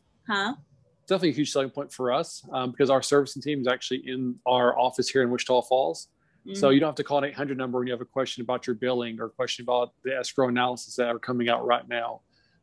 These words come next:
Speaker 2: Uh, you can
Speaker 1: Mm-hmm.
Speaker 2: just pick up the phone, call our local number, talk to someone in person, and then even come and sit down with them if you wanted to.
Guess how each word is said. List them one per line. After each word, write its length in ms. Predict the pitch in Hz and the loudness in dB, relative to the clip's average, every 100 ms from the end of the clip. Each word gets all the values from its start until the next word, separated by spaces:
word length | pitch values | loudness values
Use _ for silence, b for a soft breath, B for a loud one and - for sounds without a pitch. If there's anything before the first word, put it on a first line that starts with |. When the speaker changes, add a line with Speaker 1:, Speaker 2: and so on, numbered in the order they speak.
| - | -2
Speaker 2:
Uh, 60 | 123 | 4
you 120 | 127 | 4
can 80 | 127 | 4
Speaker 1:
Mm-hmm. 180 | 127 - | 2 0
Speaker 2:
just 100 | - | 2
pick 100 | 143 | 2
up 80 | - | 2
the 80 | |
phone, 460 | 131 135 131 131 131 | 2 2 2 0 -4
call 480 | - 131 131 127 131 | 0 2 4 2 -2
our 100 | 127 123 | -2 -2
local 240 | 127 123 | -2 -4
number, 280 | 123 131 131 | -4 -2 -2
talk 240 | - 123 | -2 -6
to 100 | - | -6
someone 380 | 117 131 123 127 | -4 -4 0 -2
in 100 | 120 | -2
person, 440 | 107 135 - 135 131 | 0 0 0 -4 -4
and 120 | 117 | -4
then 180 | 120 135 | -4 0
even 220 | 135 123 | 0 0
come 180 | 117 131 | -2 -6
and 100 | 120 | -6
sit 140 | - 131 | -4 -2
down 140 | 127 | -2
with 120 | 120 | -2
them 100 | - | -12
if 80 | 117 | -6
you 80 | 127 | -2
wanted 220 | 120 127 - | -2 -4 -2
to. 220 | 143 | -2